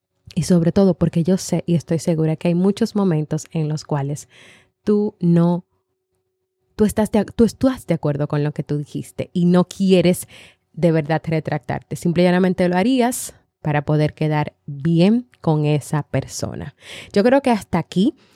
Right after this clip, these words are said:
estas herramientas que he compartido en el día de hoy contigo te van a servir de mucho para comenzar a dar los pasos para evitar, para romper las cadenas de la búsqueda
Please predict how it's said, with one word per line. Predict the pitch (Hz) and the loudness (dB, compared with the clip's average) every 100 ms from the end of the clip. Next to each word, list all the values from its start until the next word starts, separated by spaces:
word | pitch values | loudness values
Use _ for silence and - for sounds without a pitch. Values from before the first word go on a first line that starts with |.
| _ _ | _ _
estas | 156 196 170 - | -4 -2 -2 0
herramientas | 190 180 170 175 180 | 2 2 2 0 -2
que | - | -6
he | |
compartido | - 170 170 - 165 | -6 -2 -2 0 0
en | 165 | 2
el | 160 | 2
día | 156 160 | 0 2
de | 165 | 2
hoy | |
contigo | - 165 151 175 196 | 0 -2 0 0 0
te | - 160 | 0 0
van | 165 | 0
a | 208 | 0
servir | 240 208 196 | 0 0 0
de | 208 | 2
mucho | 247 165 151 175 - _ | 0 0 -4 -8 -12 _
para | 175 160 | -2 -2
comenzar | - 170 165 156 185 | -2 0 0 0 0
a | 262 | 2
dar | 269 254 | 0 2
los | 262 247 - | 2 2 -4
pasos | - 143 - 202 226 - _ _ _ _ _ - | -8 -6 -2 -2 -2 -6 _ _ _ _ _ -4
para | 160 156 156 _ | -2 -2 -4 _
evitar, | 185 175 170 160 180 151 165 - _ _ _ _ _ _ _ | 2 4 2 -2 -4 -2 -2 -6 _ _ _ _ _ _ _
para | 170 170 170 147 | -4 -2 -2 -2
romper | 175 170 165 156 196 240 285 | -2 -2 -2 -2 0 2 0
las | 269 - | -2 -2
cadenas | 196 170 151 143 147 - - | -4 -2 -2 -4 -6 -10 -8
de | 160 170 | 0 2
la | 156 | 2
búsqueda | 151 170 220 - 240 226 240 | 2 2 2 -2 -2 0 -2